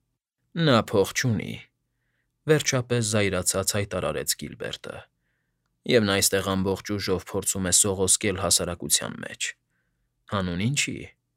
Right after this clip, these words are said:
Եթե այդ հասարակությունը նույնիսկ ընդունի նրան իր մեջ, ի՞նչ կարող է անել նա"։ Անկասկած, նա չունի այնպիսի միջոցներ, որպեսզի անի այն,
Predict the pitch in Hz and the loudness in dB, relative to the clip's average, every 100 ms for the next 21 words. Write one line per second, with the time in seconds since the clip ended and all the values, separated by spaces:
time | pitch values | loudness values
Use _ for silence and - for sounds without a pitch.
0 | _ _ _ _ - - 160 160 131 131 | _ _ _ _ -4 2 2 4 2 4
1 | 120 117 113 117 113 127 110 107 104 - | 2 2 2 2 2 4 4 4 2 0
2 | 95 - 117 156 120 73 71 76 - - | -2 0 0 2 -2 -4 -4 -6 -6 -8
3 | - - _ _ _ _ 226 202 - 80 | -6 -8 _ _ _ _ 2 4 4 2
4 | 80 85 73 71 50 50 53 62 - _ | 0 -2 -4 -4 -6 -10 -14 -14 -18 _
5 | _ _ _ _ _ _ - 147 151 143 | _ _ _ _ _ _ -2 2 6 6
6 | - 135 - 127 117 131 135 147 98 90 | 6 4 4 0 2 0 0 0 -2 0
7 | 90 90 90 87 95 - 104 95 92 90 | 0 2 0 2 2 2 0 0 -2 0
8 | 92 90 95 95 117 110 101 - 123 113 | 0 2 0 0 0 2 0 0 2 2